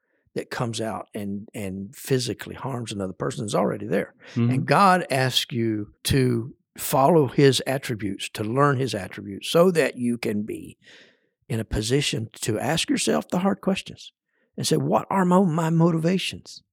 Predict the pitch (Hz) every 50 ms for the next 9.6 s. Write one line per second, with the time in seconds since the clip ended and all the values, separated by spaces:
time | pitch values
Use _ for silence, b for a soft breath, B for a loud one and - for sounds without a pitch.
0 | _ _ - 123 123 127 127 156 185 - _ - 156 147 156 160 160 147 160 180
1 | - - - 196 226 208 226 233 277 247 - - - - _ _ _ _ _ _
2 | _ _ - 165 190 214 233 240 - 156 156 160 185 180 - - - - 196 226
3 | 254 269 262 214 165 123 110 - - - 101 - - - - - _ _ _ _
4 | _ _ _ _ _ _ _ _ - 240 247 233 - - 220 254 175 127 - -
5 | 127 113 117 110 92 - - _ - 117 120 123 139 170 208 220 226 160 - -
6 | - - _ _ _ - 127 123 117 - - - 107 101 107 113 113 110 - 98
7 | - - - - - _ _ _ _ _ _ _ _ _ - _ _ - 117 101
8 | 98 139 135 131 107 - - _ _ _ - 104 107 - - 123 98 92 104 101
9 | 117 113 110 110 104 - - 131 117 113 110 107